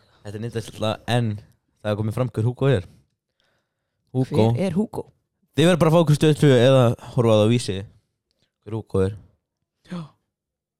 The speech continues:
Speaker 2: Ég veit heldur ekkert hver Hugo er.
Speaker 1: Já, þá tekur bara á Vísi eða Stöð tuttugu og átta Stöð og ég veit það.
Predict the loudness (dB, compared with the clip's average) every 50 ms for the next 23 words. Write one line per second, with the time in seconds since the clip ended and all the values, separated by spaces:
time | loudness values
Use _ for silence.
0 | _ _ _ _ _ _ _ _ _ _ _ _ _ _ _ _ _ _ _ _
1 | _ _ -10 -6 -4 -4 -4 -2 -2 -2 -2 -2 -2 -4 -2 0 2 2 4 4
2 | 4 4 2 2 0 -2 -8 -18 _ _ _ _ _ -20 -20 -20 -20 -20 -18 -10
3 | -4 -4 -2 0 -2 -2 -4 -4 _ -6 -4 -2 -2 0 0 2 2 2 2 2
4 | 0 0 2 2 2 2 2 0 0 0 0 -2 0 0 0 -2 -2 -2 -2 -2
5 | 0 0 0 -2 0 -2 -4 -4 -6 -10 -10